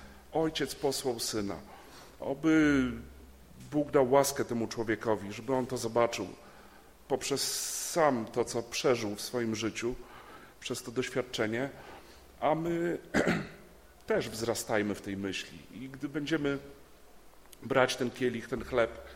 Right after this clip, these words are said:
no, wspominajmy to też w tym właśnie aspekcie, że no, nastąpiło wielkie rozdzielenie po to, aby każdy, kto uwierzy, mógł być zbawiony.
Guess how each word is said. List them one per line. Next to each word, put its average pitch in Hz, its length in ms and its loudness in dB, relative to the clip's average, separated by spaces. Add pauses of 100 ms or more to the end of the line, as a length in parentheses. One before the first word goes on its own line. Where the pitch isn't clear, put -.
(400)
no, 131 80 -4
wspominajmy 143 680 -2
to 107 140 -4
też 104 220 -6
w - 120 -14
tym 107 220 -4
właśnie 98 360 -4
aspekcie, 98 580 -4
że 101 180 -8 (760)
no, 131 300 -2 (220)
nastąpiło 139 520 -2
wielkie 135 440 4
rozdzielenie 110 680 4 (680)
po 131 120 4
to, 135 320 0
aby 120 380 0 (1000)
każdy, 123 300 -2
kto - 160 -2
uwierzy, 127 480 4
mógł 123 220 -2
być 143 520 -4
zbawiony. 139 640 0